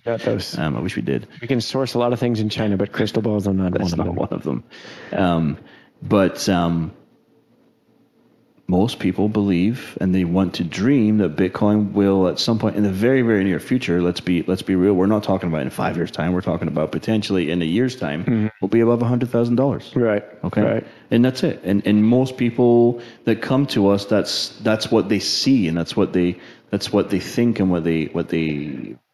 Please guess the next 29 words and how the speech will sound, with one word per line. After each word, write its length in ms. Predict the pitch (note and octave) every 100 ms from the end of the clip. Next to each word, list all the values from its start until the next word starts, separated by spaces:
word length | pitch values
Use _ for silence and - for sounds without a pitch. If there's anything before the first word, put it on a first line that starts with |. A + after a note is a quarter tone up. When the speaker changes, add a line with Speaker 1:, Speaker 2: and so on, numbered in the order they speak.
| -
Speaker 2:
that, 140 | G2
that's, 180 | A2 -
that's 160 | A2 G#2+
the 80 |
dream 320 | G#2+ A2+ C3 A#2+
that 80 |
they're 100 | F2+
chasing. 420 | F#2 E2+ D2+ - -
Speaker 1:
Right. 320 | - G#2 F2 - -
Speaker 2:
Um, 300 | E2 D#2 D#2+
and, 160 | G2+ G2+
and 140 | G#2+
no 160 | A#2 A#2
other 180 | G#2 F#2+
coins 560 | G#2 G2+ G2 F#2 - - - -
are, 500 | - F2 F2 E2+ E2 - - _ _ _ _
you 60 | E2
know, 60 | F2
why 120 | F2
would 100 | G2
I 60 | G2
mine 200 | F#2+ G2
anything 260 | G2 F#2+ G2+
else? 360 | F#2 - - -
Speaker 1:
Right. 180 | A2+ G#2
Speaker 2:
I 20 |
wanna 260 | F2+ F2 E2
mine 140 | E2
Bitcoin. 260 | - D#2